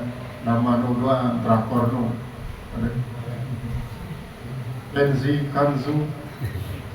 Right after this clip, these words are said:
Memang Kanzu no ini berarti gudang. Mau nama Kenzu lagi.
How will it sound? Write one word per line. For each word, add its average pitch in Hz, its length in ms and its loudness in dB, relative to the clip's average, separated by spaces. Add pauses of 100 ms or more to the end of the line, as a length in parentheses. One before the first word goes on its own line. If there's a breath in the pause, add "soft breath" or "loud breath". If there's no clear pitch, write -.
(220)
Memang 151 400 4 (1200)
Kanzu 135 400 4
no 180 80 4
ini - 320 4
berarti 123 320 0
gudang. 139 400 2 (800)
Mau 131 240 6
nama 127 320 2
Kenzu 131 400 6
lagi. 226 420 4